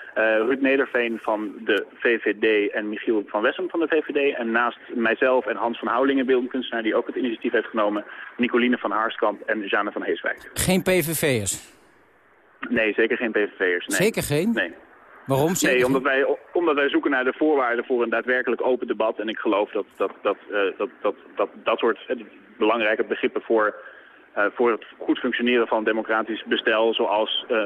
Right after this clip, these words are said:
Speaker 1: zoals, zoals discussie en, en, en, eh, de mogelijkheid om te zoeken naar, eh, eh, gezamenlijk, eh, ja, een soort gezamenlijk gesprek weten te voeren. Het ook bereid zijn om op je eigen standpunten te reflecteren, dat het iets is wat in een fundamenteel antidemocratische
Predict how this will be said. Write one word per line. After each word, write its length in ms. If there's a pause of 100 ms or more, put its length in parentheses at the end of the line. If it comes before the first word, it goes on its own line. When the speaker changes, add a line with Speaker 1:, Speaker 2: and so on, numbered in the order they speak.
Speaker 1:
zoals, 440 (320)
zoals 260
discussie 680
en, 320
en, 320
en, 240
eh, 260
de 60
mogelijkheid 520
om 80
te 100
zoeken 240
naar, 300 (480)
eh, 240
eh, 80 (720)
gezamenlijk, 520
eh, 200
ja, 120
een 100
soort 160
gezamenlijk 460
gesprek 320
weten 300
te 140
voeren. 340 (260)
Het 140
ook 160
bereid 400
zijn 280
om 160
op 100
je 60
eigen 220
standpunten 440
te 80
reflecteren, 480
dat 120
het 140
iets 180
is 280 (420)
wat 160
in 80
een 100
fundamenteel 680
antidemocratische 920